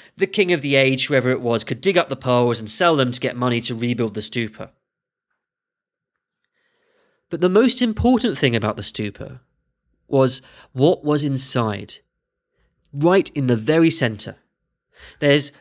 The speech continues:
a small chamber, and inside that chamber was a casket. This casket is a real masterwork. It's a shortish metal c-, cylinder, and on the top we've got the Buddha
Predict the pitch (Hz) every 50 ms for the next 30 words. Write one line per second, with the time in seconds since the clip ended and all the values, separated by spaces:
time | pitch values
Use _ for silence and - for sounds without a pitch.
0 | _ _ 143 135 - - 190 202 220 226 214 - 202 196 196 185 196 185 - -
1 | - - - 160 170 175 185 170 - - 226 220 240 233 196 214 175 - - 202
2 | 208 202 196 185 185 190 185 - - _ _ _ 160 135 - - - 185 185 170
3 | 156 - - - 101 - - - - _ _ _ _ _ _ _ _ _ _ _
4 | _ _ _ _ _ _ _ _ _ _ _ _ - - - - 185 170 - -
5 | 175 - 165 139 139 127 135 147 180 170 160 151 143 139 139 135 - _ _ -
6 | 135 147 147 143 135 135 - 135 117 107 104 101 104 - - 120 123 - - 131
7 | - - - - 180 180 165 - - 165 156 - - 139 143 135 135 135 117 -
8 | - - 185 151 - 233 233 214 208 214 196 - - - - - - - - -
9 | _ 151 156 151 151 143 - - - - - _ _ _ _ _ _ _ _ _
10 | _ _ _ _ _ _ _ _ _ - 185 175 165 156 - - - 277 - 269
11 | - 180 185 135 170 165 - - - - _ _ _ _ _ _ _ _ _ 170
12 | 151 - 202 196 151 135 104 -